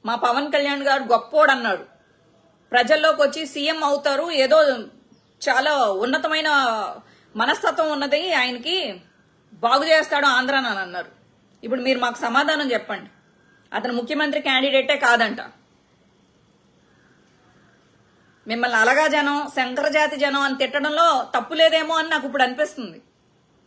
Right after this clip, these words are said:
ఏ పార్టీ అయితే చెప్పులతో సహా మోయించుకుంటుందో, ఏ పార్టీ అయితే ఏం చెప్తే అది స్క్రి-, ఏ స్క్రిప్ట్ ఇస్తే అది పవన్ కళ్యాణ్తో చదివించుకుంటుందో,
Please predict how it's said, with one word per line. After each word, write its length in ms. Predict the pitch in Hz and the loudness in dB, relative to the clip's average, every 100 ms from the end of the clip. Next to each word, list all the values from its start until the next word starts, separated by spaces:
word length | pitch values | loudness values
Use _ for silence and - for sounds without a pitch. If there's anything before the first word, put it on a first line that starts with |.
| _ _ _ - | _ _ _ 0
ఏ 140 | 254 | 2
పార్టీ 720 | 311 - 262 302 - 330 320 | 2 0 2 2 0 -6 0
అయితే 720 | 320 302 285 302 294 302 302 277 _ - - | 0 0 -2 0 2 2 0 -8 _ -8 -4
చెప్పులతో 560 | - - 320 311 311 302 | -4 -6 -8 -4 -2 -2
సహా 300 | 269 269 294 | -2 -4 -4
మోయించుకుంటుందో, 1000 | 240 262 294 285 294 240 233 226 233 - _ _ _ _ _ _ _ - | -4 -6 -8 -8 -8 -8 -6 -6 -8 -12 _ _ _ _ _ _ _ -2
ఏ 160 | 240 311 | 2 2
పార్టీ 640 | 320 269 294 - - 311 | 2 -2 0 -2 -6 -2
అయితే 560 | 302 285 285 285 285 - - _ _ _ _ _ _ _ _ _ _ 208 | 0 0 -2 -2 -2 -6 -20 _ _ _ _ _ _ _ _ _ _ -2
ఏం 420 | 262 330 330 - 302 | 0 0 -4 -2 -2
చెప్తే 360 | - - 349 | -2 -2 0
అది 260 | 330 294 294 | 2 0 -4
స్క్రి-, 240 | - 269 | -8 -2
ఏ 180 | 262 311 | 2 2
స్క్రిప్ట్ 380 | 320 285 - 381 | 0 -8 -8 -6
ఇస్తే 220 | 392 359 | -4 0
అది 380 | 320 269 285 - _ _ _ _ _ _ 247 | 0 0 -6 -14 _ _ _ _ _ _ -4
పవన్ 240 | 262 302 | -2 0
కళ్యాణ్తో 400 | 311 302 294 277 | 0 0 -2 -4
చదివించుకుంటుందో, 920 | 285 254 262 - 285 240 214 196 185 | -4 -4 -4 -8 -10 -10 -10 -8 -10